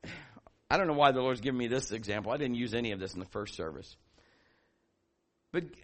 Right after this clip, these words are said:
you know, when you have an issue, what we do with this is we worry so much, don't we? We start thinking about it.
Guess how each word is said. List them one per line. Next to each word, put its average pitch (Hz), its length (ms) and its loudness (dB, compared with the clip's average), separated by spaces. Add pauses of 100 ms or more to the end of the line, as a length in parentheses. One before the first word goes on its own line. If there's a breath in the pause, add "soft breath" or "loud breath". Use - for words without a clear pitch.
(240)
you 180 140 -2
know, 180 120 6
when 175 260 4
you 214 160 0
have 220 240 4
an 160 160 4
issue, 120 420 0
what 135 300 4
we 165 120 -2
do 147 220 0
with 151 220 0
this 101 260 -4
is 117 180 -2
we 131 160 0
worry 123 440 0
so - 200 -4
much, 107 280 -2 (280)
don't 123 220 0
we? 151 240 -2 (640 soft breath)
We 123 100 -2
start 131 280 2
thinking 131 260 -2
about 82 280 -4
it. - 80 -14